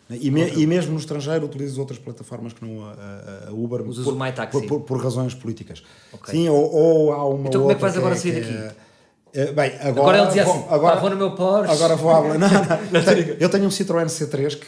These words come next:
Speaker 1: quero um dia
Speaker 2: Mas isso fica bem.
Speaker 1: trocar por um
Speaker 2: Fica-te
Speaker 1: elétrico.
Speaker 2: muito bem. Tu nunca podes ter um
Speaker 1: É o
Speaker 2: bom
Speaker 1: mesmo,
Speaker 2: carro.
Speaker 1: é o, é o carro de dois mil e sete, é o mesmo que
Speaker 2: Não,
Speaker 1: eu tenho.
Speaker 2: mas é que tu nem nunca podes mudar.
Speaker 1: Pá, e foi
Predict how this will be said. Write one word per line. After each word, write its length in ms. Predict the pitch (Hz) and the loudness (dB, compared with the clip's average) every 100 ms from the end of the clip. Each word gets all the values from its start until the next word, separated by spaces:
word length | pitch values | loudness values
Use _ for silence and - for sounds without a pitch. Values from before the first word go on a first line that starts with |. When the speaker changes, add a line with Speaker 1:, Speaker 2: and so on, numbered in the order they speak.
| - | -8
Speaker 1:
quero 400 | 151 165 165 170 | 2 6 6 4
um 220 | 180 170 | 2 2
dia 420 | 151 147 139 165 175 | 4 2 2 0 -2
Speaker 2:
Mas 100 | 131 | -6
isso 120 | 156 | -6
fica 200 | 175 175 | -4 -2
bem. 140 | 175 151 | 0 2
Speaker 1:
trocar 340 | 156 160 156 | 2 2 0
por 120 | 151 | 0
um 80 | 147 | -2
Speaker 2:
Fica-te 80 | 131 123 | -2 -2
Speaker 1:
elétrico. 180 | - | -6
Speaker 2:
muito 200 | 147 143 | -8 -8
bem. 220 | 147 127 117 - | -6 -8 -10 -16
Tu 100 | - | -6
nunca 160 | 175 185 | -4 -4
podes 200 | 180 175 | -6 -6
ter 100 | 170 | 4
um 40 | |
Speaker 1:
É 20 | 175 | 6
o 40 | |
Speaker 2:
bom 40 | 175 | 6
Speaker 1:
mesmo, 260 | 196 147 | 4 2
Speaker 2:
carro. 120 | - | 0
Speaker 1:
é 40 | 160 | 0
o, 80 | 165 | 2
é 40 | 156 | 0
o 80 | 143 | -2
carro 260 | 156 156 139 | -2 -4 -4
de 60 | |
dois 140 | 143 127 | -8 -6
mil 140 | 135 | -6
e 60 | 131 | -8
sete, 300 | 131 104 101 | -10 -14 -12
é 20 | |
o 40 | 107 | -12
mesmo 160 | 110 | -12
que 60 | 107 | -12
Speaker 2:
Não, 80 | 113 | -12
Speaker 1:
eu 20 | |
tenho. 140 | - 139 | -12 -10
Speaker 2:
mas 100 | 143 | -8
é 60 | |
que 60 | 165 | -8
tu 100 | 180 | -4
nem 140 | 190 | -2
nunca 180 | 208 220 | -2 -4
podes 200 | 220 196 | -6 -6
mudar. 320 | 175 160 160 160 - | -8 -10 -10 -12 -10
Speaker 1:
Pá, 160 | 143 127 | -6 -6
e 60 | |
foi 600 | 110 - 123 120 117 117 | -8 -6 -4 -4 -8 -12